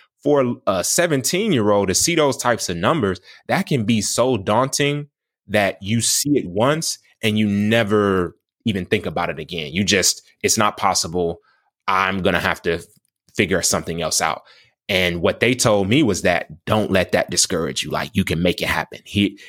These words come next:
and we, we're gonna give you the high level how, and then you'll have to figure out the rest." And so that was really my challenge, is to kinda, like, figure out the rest. And I think it was the same with, with business. Started with the vision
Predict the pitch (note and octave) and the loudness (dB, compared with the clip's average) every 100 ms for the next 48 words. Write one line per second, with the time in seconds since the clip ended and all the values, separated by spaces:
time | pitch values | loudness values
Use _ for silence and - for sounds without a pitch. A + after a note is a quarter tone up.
0 | - F#2+ F2+ E2+ A2 - - G2+ A2 G#2+ | -4 0 0 2 0 0 -2 0 2 2
1 | G2 F2+ A2 G2+ G#2+ F2+ F#2 A#2 A#2+ G#2+ | 0 2 0 2 2 2 0 2 2 2
2 | G#2 F#2 E2+ A2+ F#2+ C#2+ D2 - - G#2+ | 2 2 0 0 0 -2 -6 -10 -10 -2
3 | G2+ G#2 G2+ G#2 G2 F2+ F#2+ - E2 E2+ | 2 4 4 4 2 -2 -6 -6 -2 -2
4 | E2 - D2+ E2 - - - - - F2 | -2 -4 -4 -2 -2 -10 -14 -18 -4 0
5 | G2+ G#2 D3+ G2 E2+ F2+ E2 E2 E2 - | 2 2 2 0 0 0 2 0 0 -6
6 | G#1+ A1 C#2+ - - D#2+ D2 B1+ - - | -8 -12 -10 -8 -6 -6 -6 -8 -14 -4
7 | A2 F2 D#2 - - - - - - - | -2 0 -2 -4 -10 -10 -6 -6 -8 -20
8 | - F3 E3+ - F#3 E3 D3+ B2 - C3 | -4 0 0 0 0 2 0 0 2 2
9 | A#2 G#2 G2+ F#2+ E2 E2 A2+ F2+ D2 - | 2 2 0 -2 -4 0 2 2 -4 -10
10 | - A2 A2+ G#2+ G#2+ G2+ F2+ A2 G#2+ G#2 | 0 2 4 2 2 0 0 2 2 0
11 | G#2 G#2 | -2 -4